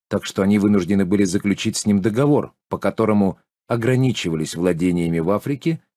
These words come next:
и уступали Агафоклу Сицилию. Вдумавшись,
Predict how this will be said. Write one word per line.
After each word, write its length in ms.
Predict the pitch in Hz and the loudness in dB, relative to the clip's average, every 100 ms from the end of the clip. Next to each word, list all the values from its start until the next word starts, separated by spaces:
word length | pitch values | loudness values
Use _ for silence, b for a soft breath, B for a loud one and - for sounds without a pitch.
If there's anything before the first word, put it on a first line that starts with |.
| _ _ _ | _ _ _
и 40 | 110 | 2
уступали 580 | 117 - 131 - 123 110 | 2 0 -2 0 0 0
Агафоклу 840 | 95 95 - 123 - 117 107 - _ _ _ _ - | 0 -4 -2 -4 0 0 0 -4 _ _ _ _ -12
Сицилию. 880 | - - 117 - 127 80 67 57 - _ _ _ _ _ _ _ _ _ _ _ _ _ _ _ | -6 -2 -2 -2 -2 -2 -4 -8 -16 _ _ _ _ _ _ _ _ _ _ _ _ _ _ _
Вдумавшись, 960 | - 71 123 190 165 - - - - | -18 -2 2 4 2 -2 -12 -14 -16